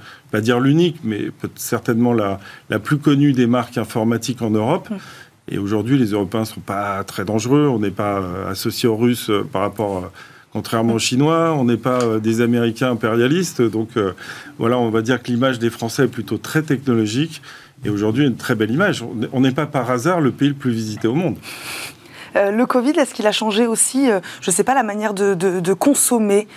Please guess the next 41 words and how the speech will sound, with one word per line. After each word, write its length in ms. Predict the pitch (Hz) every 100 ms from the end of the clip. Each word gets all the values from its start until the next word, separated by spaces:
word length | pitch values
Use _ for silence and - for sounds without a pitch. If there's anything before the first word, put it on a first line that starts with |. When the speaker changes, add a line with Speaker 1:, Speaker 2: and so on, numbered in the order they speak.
| - - -
Speaker 2:
Euh, 300 | 175 175 175
est-ce 160 | 170
que 60 | 196
peut-être 340 | 185 185 190
on 60 | 180
peut 80 | 170
parler 200 | 180 185
du 120 | 180
marché 240 | 175 -
européen 280 | 180 175 196
ou 120 | 208
des 120 | 185
Français, 460 | 180 - 190 - 208
je 100 | 208
sais 200 | 185 -
pas, 100 | 208
la 80 | 196
manière 200 | 190 196
de 60 | 180
consommer 420 | 240 - 196 190
le 40 |
matériel 360 | 175 170 170 170
informatique ? 600 | 170 170 165 165 175 - - - - - - -
Speaker 1:
Alors 300 | - 131 135 -
oui, 300 | 151 208 151
on 160 | 110 113
a, 140 | 117
bah, 180 | 104 110 98 - - 127 135 -
euh, 60 | - 92 110 -
comme 160 | 117
vous 80 | 117
le 60 | 113
savez 260 | 123 117
sûrement, 380 | 110 123 123 123
on 80 | 110
a, 320 | 104 98 101
on 200 | 98 101
a 20 | 110
associé 420 | 107 117 - 135
par 140 | 120
exemple 540 | 101 101 107 110 95